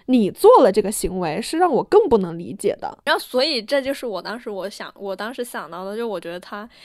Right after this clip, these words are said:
Speaker 2: he was so sad that he fought other people。
Speaker 1: <laughs>
Speaker 2: 就是对我来说，我觉得他这个举动是非常出格的，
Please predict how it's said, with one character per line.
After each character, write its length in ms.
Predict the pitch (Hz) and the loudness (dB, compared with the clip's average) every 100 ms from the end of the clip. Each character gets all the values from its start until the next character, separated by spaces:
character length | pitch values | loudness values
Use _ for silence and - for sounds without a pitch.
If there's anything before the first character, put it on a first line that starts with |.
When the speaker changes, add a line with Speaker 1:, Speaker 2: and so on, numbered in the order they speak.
| - - | -20 -12
Speaker 2:
he 80 | |
was 160 | 247 226 | -10 -10
so 220 | - 220 | -10 -12
sad 320 | 233 240 202 - _ _ _ _ - - _ _ | -12 -12 -14 -16 _ _ _ _ -20 -20 _ _
that 200 | - 226 | -6 -6
he 120 | 233 | -6
fought 260 | 202 214 190 | -12 -10 -10
other 220 | 196 190 | -8 -4
people。 420 | - 339 320 269 - - | 2 2 2 -2 -6 -20
Speaker 1:
<laughs> 160 | - | -16
Speaker 2:
就 100 | - | -8
是 220 | 392 392 - - - | -4 -4 -6 -12 -14
对 160 | - 370 | -6 -4
我 140 | 240 | -2
来 180 | 196 208 | -2 -6
说， 160 | 233 269 | -8 -8
我 120 | 196 | -6
觉 100 | 190 | -8
得 80 | 214 | -10
他 260 | - 269 269 _ | -8 -8 -8 _
这 180 | 330 311 | -10 -8
个 240 | 247 226 220 _ _ _ | -6 -8 -10 _ _ _
举 240 | - 233 | -12 -10
动 220 | 190 247 | -6 -6
是 160 | 262 269 | -8 -12
非 460 | - - 285 277 285 | -14 2 2 2 -6
常 280 | - 185 | -12 -18
出 280 | 185 - 202 | -18 -12 -12
格 260 | 196 - - | -12 -18 -18
的， 180 | - | -20